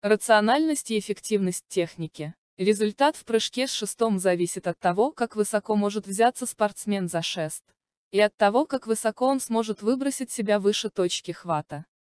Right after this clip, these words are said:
Результат также зависит от максимальной скорости, которую может развить спортсмен, мощности отталкивания,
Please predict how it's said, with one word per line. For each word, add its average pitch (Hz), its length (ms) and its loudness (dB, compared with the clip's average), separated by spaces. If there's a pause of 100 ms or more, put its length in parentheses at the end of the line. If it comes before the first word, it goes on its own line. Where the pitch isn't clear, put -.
Результат 220 580 2
также 277 320 0
зависит 214 480 0
от 185 120 -4
максимальной 175 680 0
скорости, 180 640 -2
которую 190 480 2
может 269 340 0
развить 202 380 -2
спортсмен, 226 680 -2
мощности 240 560 -2
отталкивания, 165 960 -2